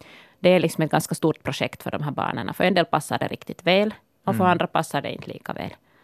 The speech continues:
Speaker 1: Mina tre barn är väldigt olika när det kommer till den här saken. Men jag tycker att föräldrar ska veta att det, det är ganska klokt att revidera det här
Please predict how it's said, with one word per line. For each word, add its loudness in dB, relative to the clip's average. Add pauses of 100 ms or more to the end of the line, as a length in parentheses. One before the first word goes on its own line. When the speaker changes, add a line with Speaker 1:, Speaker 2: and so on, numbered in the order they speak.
(100)
Speaker 1:
Mina 2
tre -4
barn -2
är 0
väldigt 2
olika -10
när -10
det -8
kommer -6
till -10
den -6
här -6
saken. -12 (280)
Men 4
jag 2
tycker 6
att 2
föräldrar 4
ska 0
veta 4
att -6
det, 0
det 0
är 2
ganska 0
klokt 4
att -2
revidera 2
det -6
här -2